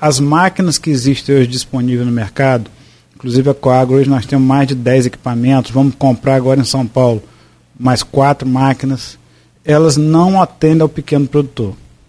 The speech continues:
Isso é uma, é, aí vem a questão social. Hoje nós temos lá mais de três mil produtores que retiram canas, é, em suas propriedades, são chamados microprodutores, ou seja, são produtores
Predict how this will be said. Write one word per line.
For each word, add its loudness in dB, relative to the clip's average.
Isso -4
é 2
uma, 2
é, -6
aí 2
vem 2
a 2
questão -2
social. 0
Hoje 4
nós -2
temos 0
lá 2
mais 0
de -8
três 2
mil 4
produtores 0
que -10
retiram 0
canas, 0
é, -12
em -10
suas -6
propriedades, 0
são 2
chamados 0
microprodutores, 0
ou -2
seja, -6
são -2
produtores 0